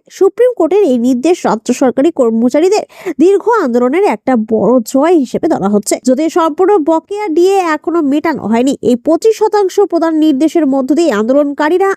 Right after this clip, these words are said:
আইনি স্বীকৃতি পেলেন। এখন আগস্টের শুনানির দিকেই তাকিয়ে কর্মী মহল। বিগত কয়েক মাস ধরে জল্পনা কল্পনা চলছিল, বৃহস্পতিবার তাতে শিলমোহর পড়েছে। গতকাল বিজেপি ছেড়ে আনুষ্ঠানিকভাবে তৃণমূলে যোগ দেন আলিপুরদুয়ারের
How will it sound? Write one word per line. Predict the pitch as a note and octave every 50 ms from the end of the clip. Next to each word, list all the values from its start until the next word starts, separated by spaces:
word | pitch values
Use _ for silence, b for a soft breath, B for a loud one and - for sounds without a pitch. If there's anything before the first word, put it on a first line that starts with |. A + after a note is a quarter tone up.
| -
আইনি | - C4 C4 C#4 D4 D#4 D#4 F4 F4+ D#4+
স্বীকৃতি | - - A#3 A#3 _ - C#4 D4 - G#3+
পেলেন। | - - A3+ B3+ B3 - - -
এখন | A#3+ C4+ C#4 F4+ F4 -
আগস্টের | - D#4 E4 D4+ F#4 G#4 G4 - A4+ A#4+
শুনানির | A4 - G#4+ G4+ G4+ G4+ G#4 G#4 E4+ D#4
দিকেই | F#4 F#4 - G#4 C#4 A3 A3+ _ -
তাকিয়ে | C4+ B3+ C4+ - _ - E4+ D#4+ C4
কর্মী | - - B3 C4 B3 A#3+ F#3+
মহল। | - - G3+ A#3 C4 - _ _ _ _ _ _ _ _ _ _ _ _ - -
বিগত | B3 C#4+ D4 G4 A#4+ B4+ B4 - -
কয়েক | F#4 F#4 G4 G#4+ A4 G#4+ - -
মাস | D#4 B3+ C#4+ D4+ D#4+ D#4+ - -
ধরে | D#4+ F4+ F4+ A#3+ G3
জল্পনা | G3+ - - C4 C#4+ D#4+ D4+ - G#4 A4 B4+ A#4
কল্পনা | - - B3 G#3+ G#3+ - B3 D#4 G#4+
চলছিল, | G#4 D4+ G3+ - - C4+ C#4 - - _ -
বৃহস্পতিবার | G#3 A3 A#3 - - C4 E4+ D4+ F4+ F#4 F4+ - -
তাতে | D#4 D#4 D#4+ - F4+ C#4+ A#3+ B3 -
শিলমোহর | - - G4 G4 G4+ G4+ G4+ G4 G4+ D#4 D#4+ C4+ -
পড়েছে। | - - - G3 G#3+ - E4 - -
গতকাল | C#4 D4 G4 F#4 - B4 C5 A4+
বিজেপি | F4 F4+ F#4+ F4 G#4 G#4 A#4+ A4+
ছেড়ে | - A#4 B4+ D5 C#5 G4
আনুষ্ঠানিকভাবে | E4 F4+ - - - G4 F#4+ F#4 D#4+ - C#4 C#4+ E4 E4 D4+
তৃণমূলে | - - E4 D#4 D#4 D4 D#4 D#4
যোগ | C#4 - - E4 D#4+ C#4
দেন | - A#3+ F#3+ G3+
আলিপুরদুয়ারের | G3+ G#3+ A#3+ B3+ - - D#4+ C#4+ B3+ D4 D4 D4 D4 D#4+ F4